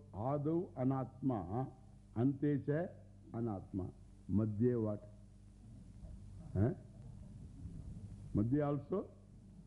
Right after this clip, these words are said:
Anatma. Before clay, understand?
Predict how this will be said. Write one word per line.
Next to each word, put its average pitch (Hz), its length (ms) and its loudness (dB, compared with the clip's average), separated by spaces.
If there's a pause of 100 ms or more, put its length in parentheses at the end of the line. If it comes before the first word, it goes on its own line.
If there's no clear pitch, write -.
(140)
Anatma. 180 520 2 (380)
Before 165 400 2 (180)
clay, 147 260 2 (400)
understand? 127 400 0